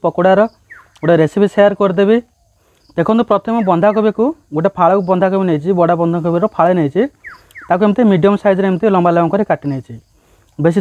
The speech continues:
ଛୋଟ କରିବେନି କି ବେଶୀ ବଡ଼ କରିବେନି, ମିଡ଼ିୟମ୍ ସେପ୍‌ରେ ରଖିବେ। ତ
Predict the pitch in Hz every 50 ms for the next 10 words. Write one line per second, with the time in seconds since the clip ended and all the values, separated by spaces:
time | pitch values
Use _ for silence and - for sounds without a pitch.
0 | - - 202 196 - 240 226 247 240 214 240 240 247 247 254 - 247 208 208 -
1 | 220 180 170 165 160 147 - 175 170 175 190 196 226 208 185 147 175 180 175 -
2 | - 156 156 220 214 170 147 - - 143 120 120 117 - _ _ _ _ _ _
3 | _ _ _ _ _ _ _ _ _ _ _ _ _ _